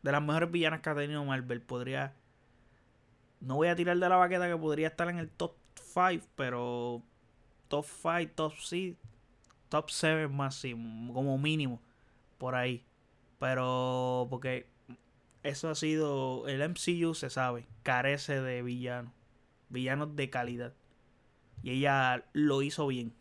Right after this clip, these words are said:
súper bien. Y me encantó. Bueno, este, Caribbean Cinema da lo, cuando tú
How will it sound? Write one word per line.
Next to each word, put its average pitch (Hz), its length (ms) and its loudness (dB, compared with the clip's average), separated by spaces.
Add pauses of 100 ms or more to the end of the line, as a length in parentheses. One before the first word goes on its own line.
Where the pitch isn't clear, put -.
(380)
súper 160 540 -2
bien. 120 340 -6 (960)
Y 131 60 -8
me 123 80 -2
encantó. 131 520 -2 (140)
Bueno, 165 380 -2 (800)
este, 135 680 -4
Caribbean 139 320 -2
Cinema 185 380 -2
da 180 320 2
lo, 139 400 -2 (300)
cuando 127 240 -6
tú 143 680 -2